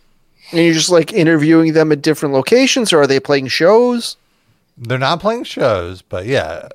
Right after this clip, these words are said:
Speaker 2: it's gonna be like a kind of retrospective on their career without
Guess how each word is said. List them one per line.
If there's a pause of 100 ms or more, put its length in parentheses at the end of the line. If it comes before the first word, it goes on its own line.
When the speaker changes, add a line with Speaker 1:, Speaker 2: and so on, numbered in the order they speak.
Speaker 2:
it's
gonna
be
like
a
kind
of
retrospective
on
their
career
without